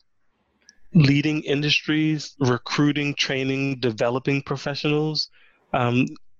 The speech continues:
in order for the demographic to change, I think there would have to be some type of concerted effort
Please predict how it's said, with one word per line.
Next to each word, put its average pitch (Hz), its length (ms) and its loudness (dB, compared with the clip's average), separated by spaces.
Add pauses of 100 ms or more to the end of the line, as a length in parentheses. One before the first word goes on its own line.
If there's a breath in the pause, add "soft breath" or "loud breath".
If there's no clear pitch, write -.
(540)
in 147 160 4
order 139 280 0
for 135 420 0
the 120 240 -2
demographic 127 800 -4
to - 100 -4
change, 131 680 2
I 135 140 0
think 127 280 -6
there 120 180 0
would 120 160 -2
have 127 240 -2
to 120 80 -12
be 120 120 4
some 117 240 0
type 120 240 -4
of 113 60 -2
concerted 123 720 0 (160)
effort 107 400 -2